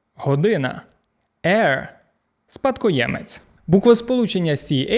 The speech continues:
H найчастіше читається як Ч. Child — дитина. Chair — стілець. Cheap — дешевий. Check — перевіряти.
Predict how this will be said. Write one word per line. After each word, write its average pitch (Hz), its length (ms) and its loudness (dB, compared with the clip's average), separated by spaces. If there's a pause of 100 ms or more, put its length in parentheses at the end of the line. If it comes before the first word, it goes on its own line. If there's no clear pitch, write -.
H - 240 -4
найчастіше 196 580 -2
читається 160 480 -2
як 143 260 -4
Ч. 165 360 -2 (200)
Child — 147 760 -4 (400)
дитина. 139 600 -2 (840)
Chair — 226 640 0 (540)
стілець. - 800 -4 (200)
Cheap — 226 760 0 (420)
дешевий. 131 680 -2 (960)
Check — - 560 -4 (480)
перевіряти. 131 760 -2